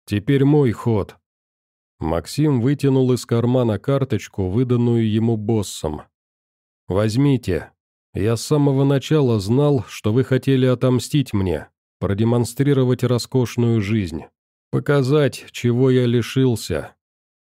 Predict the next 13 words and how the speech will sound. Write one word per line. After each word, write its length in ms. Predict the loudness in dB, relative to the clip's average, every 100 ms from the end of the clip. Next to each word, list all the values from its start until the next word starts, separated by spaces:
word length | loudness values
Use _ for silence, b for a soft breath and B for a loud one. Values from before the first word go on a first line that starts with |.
| -2
Только 300 | -2 0 0
такой 360 | 0 2 0
ценой 460 | 0 0 2 4 4
мне 260 | 2 2 -2
всё 240 | 0 2
это 240 | 2 2
и 80 | 0
даром 460 | 2 0 2 2 2
не 80 | 2
нужно". 580 | 2 0 -2 -4 -6 -10 _ _ _ _ _ _ _ _ -4
"Не 160 | 0 0
дури, 480 | 2 2 2 2 2
гордец!" 800 | 2 2 0 2 0 0 -6